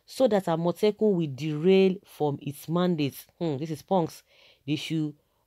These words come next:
be ready for the same treatment outside of Yoruba territory. I advise them to think twice before mixing things up. Please, hello, is this only Yoruba speaking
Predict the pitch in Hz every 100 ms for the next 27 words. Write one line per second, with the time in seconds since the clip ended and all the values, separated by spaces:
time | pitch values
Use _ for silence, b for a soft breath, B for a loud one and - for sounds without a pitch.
0 | _ 147 175 196 196 156 143 143 - 185
1 | 185 185 - 170 - 170 160 _ _ _
2 | _ _ - 160 156 160 156 - 139 113
3 | 135 131 123 156 151 - - 151 143 135
4 | 123 b b b 131 135 131 170 180 -
5 | 165 - 139 _ 180 - - 165 147 107
6 | 123 - 160 160 b b b 147 156 -
7 | 151 156 143 - 139 - - 277 - -
8 | _ _ _ _ _ 160 185 220 190 175
9 | 170 302 - 254 226 202 190 202 - -
10 | 196 - 202 202